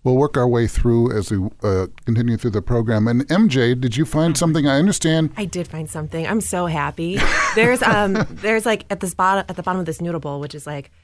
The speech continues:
Speaker 2: I'm assuming, like, rice noodles. There, uh, there's firm tofu on top, and, you know, I've really had a hard time finding tofu that I can really like.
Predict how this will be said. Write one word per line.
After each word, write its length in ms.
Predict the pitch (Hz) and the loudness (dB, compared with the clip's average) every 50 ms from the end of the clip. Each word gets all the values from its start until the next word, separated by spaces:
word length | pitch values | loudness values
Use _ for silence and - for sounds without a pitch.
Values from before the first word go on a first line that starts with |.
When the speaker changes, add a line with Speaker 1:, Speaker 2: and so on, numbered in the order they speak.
| _ _ _ _ _ _ - | _ _ _ _ _ _ -8
Speaker 2:
I'm 160 | 185 170 170 175 | -6 -4 -4 -4
assuming, 320 | 175 - - 180 175 170 | -6 -6 -8 -6 -6 -4
like, 220 | 165 151 143 - - | -4 -6 -8 -8 -8
rice 240 | 180 180 180 175 - | -8 -6 -6 -6 -6
noodles. 460 | 190 180 175 175 165 165 165 - - _ _ _ | -6 -4 -4 -4 -4 -4 -6 -8 -10 _ _ _
There, 300 | - 170 165 160 156 147 - _ - | -8 -6 -6 -4 -6 -8 -10 _ -14
uh, 220 | 160 151 139 143 - _ - | -12 -12 -12 -12 -14 _ -14
there's 300 | 170 156 156 143 - - _ _ - | -12 -12 -12 -12 -14 -18 _ _ -10
firm 320 | 190 185 185 180 175 170 - | -8 -6 -6 -6 -6 -8 -8
tofu 340 | - 165 160 160 - 170 | -8 -6 -8 -6 -6 -8
on 120 | 165 156 156 | -8 -8 -8
top, 240 | - 156 151 156 - - - | -8 -8 -8 -10 -12 -16 -14
and, 100 | 175 180 | -10 -8
you 60 | 175 165 | -6 -6
know, 100 | 160 151 | -6 -6
I've 200 | 151 151 - - | -8 -10 -10 -8
really 180 | 175 175 170 | -8 -6 -6
had 120 | 160 160 147 | -6 -8 -10
a 40 | |
hard 200 | 135 147 147 143 | -10 -12 -12 -12
time 180 | - - 143 139 | -12 -12 -14 -12
finding 240 | - 143 143 143 135 | -12 -10 -10 -10 -10
tofu 280 | - 143 135 - - 135 | -10 -12 -14 -12 -14 -14
that 120 | 139 135 | -12 -12
I 60 | 135 | -14
can 160 | - 143 139 135 | -14 -12 -12 -10
really 240 | 135 135 135 131 | -10 -10 -10 -10
like. 400 | 127 127 123 127 131 135 - - | -10 -12 -12 -12 -14 -16 -18 -20